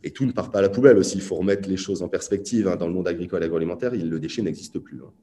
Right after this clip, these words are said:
D'accord ? Il a quoi qu'il arrive une valorisation. Ça va faire de la méthanisation de l'énergie, en compost ou en alimentation animale. On trouve toujours une voie de valorisation. Mais notre position était de dire, bah, cette voie de valorisation, OK, il faut la garder, il ne faut pas déshabiller ou déstabiliser,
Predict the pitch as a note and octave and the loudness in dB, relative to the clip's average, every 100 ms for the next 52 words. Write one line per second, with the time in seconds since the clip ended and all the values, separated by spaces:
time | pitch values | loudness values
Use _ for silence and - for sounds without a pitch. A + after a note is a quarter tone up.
0 | _ C#2 - G2+ F2 F#2 - A#2+ - - | _ -16 -12 -10 -6 -8 -6 -8 -8 -6
1 | E2+ G#2+ G#2 E2+ E2 E2 E2 - - _ | -4 -4 -6 -4 -4 -4 -8 -14 -20 _
2 | _ _ _ - D#2+ D#2 D#2+ D#2+ D2+ C#2+ | _ _ _ -10 -4 -4 -2 -4 -4 -6
3 | D2 D2 C#2+ - D#2+ C#2 C2+ C#2+ G2+ A2 | -6 -6 -8 -10 -12 -10 -10 -8 -6 -4
4 | B2 - - - D#2 G#2+ A#2 - - F2 | -4 -6 -10 -10 -8 0 2 0 -4 -6
5 | E2 D#2+ D#2+ E2 D#2+ E2 G2+ A2+ G#2+ D#2 | -4 -4 -6 -10 -10 -10 -4 -2 -2 -2
6 | D2+ - F#2+ G2 F2 E2+ E2+ E2+ E2+ D#2+ | -8 -16 -12 -8 -6 -6 -4 -4 -6 -8
7 | - _ _ - - - D#2+ F#2+ F#2+ F#2+ | -10 _ _ -20 -20 -8 0 4 4 2
8 | E2+ D#2 D3 D3 F#2+ G#2 F2 E2+ E2 F2+ | -2 0 0 2 0 0 0 0 -2 -8
9 | F2+ G#2 G2 G2 E2 E2+ E2 F2 - G2 | -2 2 2 0 -2 -2 -2 -4 -4 -6
10 | - E2 - E3+ G#3+ - - - - F#2 | -4 -6 0 0 0 -6 -14 -16 -6 -2
11 | D#2+ E2 E2 C3+ G3+ - D#2 E2+ E2 D#2 | -2 -2 -2 -2 -2 -8 -8 -8 -6 -6
12 | D#2+ D#2+ F2 F#2 E2+ D#2 D#2 D2+ F#2 - | -6 -6 -6 -4 -2 -4 -6 -8 -8 -6
13 | E2 D#2+ E2 D#2+ | -6 -6 -10 -12